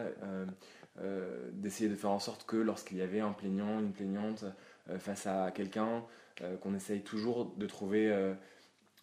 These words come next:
euh, ben, la chose juste, de rendre justice. Je trouvais que c'était un,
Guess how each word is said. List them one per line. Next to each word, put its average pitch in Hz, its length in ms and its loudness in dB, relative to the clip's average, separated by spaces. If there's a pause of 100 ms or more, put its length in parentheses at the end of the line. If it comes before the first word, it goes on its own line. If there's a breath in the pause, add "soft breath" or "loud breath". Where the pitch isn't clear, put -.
euh, 87 180 -8
ben, 87 140 -4
la 92 100 0
chose 104 220 -4
juste, 101 400 -8
de 92 80 -6
rendre 95 260 -2
justice. 95 480 -10
Je - 60 -14
trouvais 107 160 -8
que - 80 -8
c'était 101 180 -8
un, 98 160 0